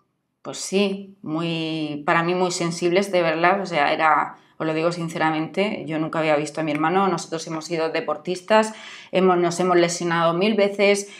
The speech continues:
nos, eh, moratones por todos los sitios, etcétera, y yo nunca había visto a mi hermano en esa circunstancia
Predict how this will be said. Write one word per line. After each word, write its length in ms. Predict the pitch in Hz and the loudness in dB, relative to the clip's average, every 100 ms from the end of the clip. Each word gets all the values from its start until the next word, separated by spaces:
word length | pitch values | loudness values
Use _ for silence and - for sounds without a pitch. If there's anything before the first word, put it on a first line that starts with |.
| - | -6
nos, 360 | 185 190 190 - | 0 2 0 -2
eh, 120 | 185 | 0
moratones 640 | 175 180 185 170 185 180 - | 0 2 4 6 6 4 2
por 200 | 185 175 | 0 4
todos 200 | 170 202 | 6 6
los 180 | 233 | 4
sitios, 560 | - 233 220 220 214 214 | 0 -4 2 4 6 2
etcétera, 520 | 185 185 185 190 190 | -2 0 6 8 8
y 160 | 175 160 | 2 -2
yo 420 | 165 175 180 180 - | 4 6 6 4 -4
nunca 420 | 165 175 185 175 | -4 -2 2 0
había 680 | - 143 151 175 175 170 - | 0 -4 0 2 2 0 -4
visto 640 | 175 165 - 175 165 - _ | -6 -6 -2 -2 -2 -6 _
a 100 | 160 | -8
mi 100 | 147 | -6
hermano 540 | 147 160 170 180 185 - _ _ _ _ - | -2 -2 0 -2 -4 -12 _ _ _ _ -8
en 200 | 147 151 | -4 -4
esa 300 | 147 156 151 | -4 -6 -6
circunstancia 920 | - 147 151 - 160 165 190 196 196 | -8 -6 -6 -2 -4 0 0 0 -2